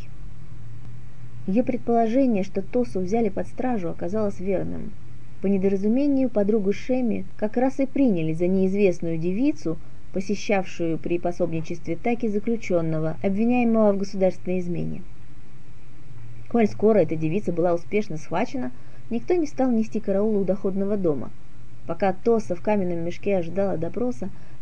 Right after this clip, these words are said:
Мана, облачённая в самый потрёпанный из своих трёх химаты, стараясь не попасться никому из соседей на глаза, вернулась в знакомый переулок. Там, где дома, лишённые окон, были слепы и глухи, она щедро вымазала лицо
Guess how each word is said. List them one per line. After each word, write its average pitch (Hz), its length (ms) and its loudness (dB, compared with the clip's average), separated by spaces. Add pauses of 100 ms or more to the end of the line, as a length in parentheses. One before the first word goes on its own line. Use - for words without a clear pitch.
(200)
Мана, 226 520 2
облачённая 202 560 2
в 190 60 -4
самый 285 360 0
потрёпанный 185 720 0
из 185 180 -2
своих 170 340 2
трёх 165 240 0
химаты, 233 520 -2 (100)
стараясь 240 380 4
не 214 120 2
попасться 220 480 2
никому 214 400 2
из 196 80 0
соседей 180 380 0
на 165 100 -2
глаза, 180 500 0 (240)
вернулась 180 600 2
в 175 60 -4
знакомый 170 460 -2
переулок. 160 480 -2 (680)
Там, 202 220 2
где 170 160 2
дома, 185 320 2
лишённые 175 560 0
окон, 180 320 0
были 175 200 2
слепы 190 440 0
и 180 80 2
глухи, 175 480 -2 (160)
она 180 180 0
щедро 277 380 2
вымазала 208 520 2
лицо 220 460 2